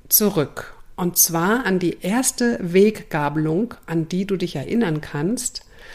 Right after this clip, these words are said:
an der du dich ganz bewusst für einen Weg entschieden hast. Gebe dieser Weggabelung dann einen Namen.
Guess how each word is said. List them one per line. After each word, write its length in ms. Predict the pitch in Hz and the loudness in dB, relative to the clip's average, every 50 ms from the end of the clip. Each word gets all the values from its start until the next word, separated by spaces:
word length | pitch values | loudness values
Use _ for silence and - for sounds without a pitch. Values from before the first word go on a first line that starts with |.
| - - - | -20 -14 -6
an 240 | - 175 175 175 165 | -2 0 0 0 2
der 200 | - 175 180 185 | 2 4 4 2
du 480 | 175 - - - 247 247 277 302 320 302 | 2 0 -2 0 4 6 8 8 8 6
dich 540 | - - 202 226 233 226 - - - - | 6 6 4 4 4 2 -2 -8 -10 -4
ganz 440 | - 196 190 247 269 277 - - - | 0 2 4 6 6 6 4 2 0
bewusst 560 | - 240 226 190 180 185 190 196 196 - - | 0 -2 0 0 2 2 2 2 0 -2 -6
für 340 | - - 180 165 - - - | -6 -6 -6 -6 -6 -6 -4
einen 560 | 170 165 160 160 165 165 165 165 160 147 127 | -2 0 2 2 2 2 2 2 0 -2 -2
Weg 400 | 135 156 165 165 165 165 - - - - | 2 4 4 4 2 0 -6 -18 -16 -12
entschieden 640 | - 165 156 - - - - 208 190 190 170 - - - - | -10 -8 -6 -4 -2 -2 0 0 -2 -2 -4 -6 -8 -8 -12
hast. 400 | - - - - - - - - - - - - - - - - - - - - - - - - - - - - - - - - - - | -12 -10 -10 -10 -10 -12 -14 -16 -16 -16 -18 -18 -18 -18 -18 -18 -18 -18 -18 -18 -16 -14 -14 -12 -12 -12 -14 -14 -16 -16 -18 -16 -8 0
Gebe 320 | - 180 220 254 233 262 | 4 4 4 6 4 2
dieser 340 | 208 226 208 233 214 175 147 | 2 2 2 2 2 4 6
Weggabelung 920 | 165 170 185 190 190 - - - 185 180 180 170 180 175 175 175 165 - | 8 8 8 6 4 -2 0 4 6 6 6 6 6 6 6 4 2 0
dann 240 | - 160 147 156 143 | 0 -2 0 0 -2
einen 400 | 147 151 143 143 135 131 131 131 | -2 -4 -6 -4 -4 -4 -4 -2
Namen. 440 | 139 151 160 170 165 151 139 135 131 | 0 2 2 4 2 2 0 -2 -4